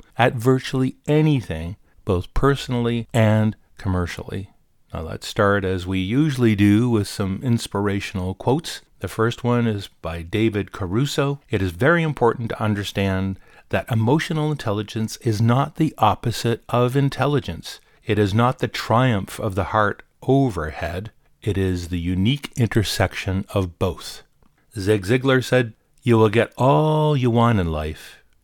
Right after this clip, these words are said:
if you help enough other people get what they want." George Bernard Shaw said, "The single biggest problem in communication is the illusion that it has taken place." And lastly, Albert Einstein said,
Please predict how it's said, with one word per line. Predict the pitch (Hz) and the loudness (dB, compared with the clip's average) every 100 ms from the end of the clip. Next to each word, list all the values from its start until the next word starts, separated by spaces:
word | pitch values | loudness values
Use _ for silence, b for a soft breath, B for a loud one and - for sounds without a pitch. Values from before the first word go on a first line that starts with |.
| - | -6
if | 98 - | -4 -2
you | 87 | -2
help | 110 123 - - - - | 0 0 -2 -14 -16 -8
enough | 92 92 110 123 - - _ | -4 0 0 -2 -6 -18 _
other | - 113 120 123 | 0 2 2 0
people | - 123 - 85 | -2 -4 -4 -6
get | 92 95 - 117 | -2 -2 0 2
what | 104 95 | 2 2
they | 92 98 101 | 0 2 2
want." | 85 73 76 - - _ - 92 | -2 -6 -10 -14 -20 _ -16 -4
George | 101 113 127 - | 0 2 0 0
Bernard | 107 104 98 95 | 0 2 2 0
Shaw | - 107 101 107 117 | -2 0 2 0 -4
said, | 117 113 113 - - | -2 0 0 -4 -4
"The | 123 | 0
single | 110 - 147 160 160 | 0 2 2 4 2
biggest | 143 113 120 123 - | 0 0 0 -2 -4
problem | - 113 117 92 76 - _ | 0 2 2 2 -2 -6 _
in | 113 104 | 0 0
communication | - 107 104 92 - 143 139 80 78 _ | 2 4 4 2 0 -2 -2 -6 -8 _
is | - 107 95 | 4 4 4
the | 92 | 4
illusion | 98 98 113 139 143 135 101 90 87 | 4 6 6 8 8 6 4 2 2
that | 85 85 | 0 -2
it | 85 | -2
has | 87 - | -2 -2
taken | 101 90 98 95 | -2 0 -2 -4
place." | - 107 - - - _ _ - | -4 -8 -10 -20 -20 _ _ -6
And | 95 | -2
lastly, | 98 104 - 101 98 - - | 2 0 0 -2 -2 -4 2
Albert | 110 107 104 | 4 6 4
Einstein | 107 120 117 113 110 110 | 4 4 2 2 2 2
said, | - 107 104 | 2 0 0